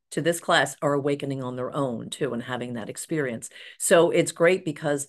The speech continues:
the person who kind of, I always feel like their soul, their spirit already knows it. They know that part of them, the mystical part and all that wonderful, but it gives them almost permission when they pay money,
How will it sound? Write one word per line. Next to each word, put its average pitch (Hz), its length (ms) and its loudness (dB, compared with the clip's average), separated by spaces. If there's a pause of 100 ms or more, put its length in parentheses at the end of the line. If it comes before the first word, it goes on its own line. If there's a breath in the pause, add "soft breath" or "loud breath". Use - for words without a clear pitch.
(260 loud breath)
the 151 60 -4
person 165 380 0
who 156 120 -2
kind 156 260 0
of, 139 140 2 (420 loud breath)
I 175 100 10
always 233 200 10
feel 220 180 4
like 165 300 2 (160)
their 170 300 4
soul, 175 340 2
their 165 140 -2
spirit 156 520 -2
already 151 300 4
knows 143 480 0
it. 123 260 -6 (120)
They 143 200 4
know 143 200 4
that 135 240 0
part 135 260 2
of 117 100 -4
them, 123 180 -4
the 123 80 -4
mystical 131 460 -4
part 131 320 0
and 127 120 -4
all 123 120 -4
that 117 200 -4
wonderful, 127 640 -6 (280 loud breath)
but 139 380 2
it 156 180 -2
gives 165 220 2
them 147 180 0
almost 143 300 -2
permission 139 640 -2
when 131 200 -4
they 131 200 -2
pay 151 300 -2
money, 139 460 -2